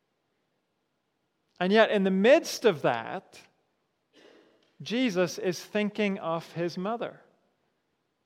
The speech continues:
He's making provision for his mother. It seems that Mary's husband Joseph is dead by this point. And at this stage, we know Jesus' brothers are not sympathetic to him at all.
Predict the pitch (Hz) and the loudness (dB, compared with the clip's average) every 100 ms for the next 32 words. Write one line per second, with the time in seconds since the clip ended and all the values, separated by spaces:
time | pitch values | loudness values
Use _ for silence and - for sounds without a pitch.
0 | _ _ _ _ _ _ - 170 190 208 | _ _ _ _ _ _ -6 -2 0 0
1 | 208 190 - 196 160 214 262 240 247 170 | 0 -4 -2 -2 4 4 4 -2 -4 -4
2 | 143 196 185 165 165 156 147 123 120 - | -4 0 2 2 0 -2 -4 -6 -12 -20
3 | _ _ _ _ _ _ _ _ _ _ | _ _ _ _ _ _ _ _ _ _
4 | _ _ _ _ _ _ _ _ _ _ | _ _ _ _ _ _ _ _ _ _
5 | - 151 190 185 170 170 175 175 175 175 | -20 -6 -2 -2 -2 4 4 4 4 0
6 | 160 165 147 170 180 180 147 131 120 156 | 0 -4 0 0 0 -4 -8 -4 2 6
7 | 165 190 165 156 147 151 - 160 185 240 | 6 4 2 0 0 -4 -6 -4 -4 -6
8 | - - - - - - - - _ _ | -12 -20 -20 -20 -20 -20 -20 -20 _ _
9 | _ _ 165 160 190 196 - 190 196 165 | _ _ -4 0 0 0 4 6 6 4
10 | 175 175 196 190 - 190 165 127 139 165 | 2 6 6 6 2 0 -2 -6 4 8
11 | 180 220 247 185 165 160 160 160 - 170 | 8 8 4 4 0 2 0 -2 -4 -4
12 | 156 - 170 190 233 - 180 170 156 143 | -4 4 6 6 2 -2 -2 0 0 0
13 | 135 127 139 220 208 | 0 0 0 0 -4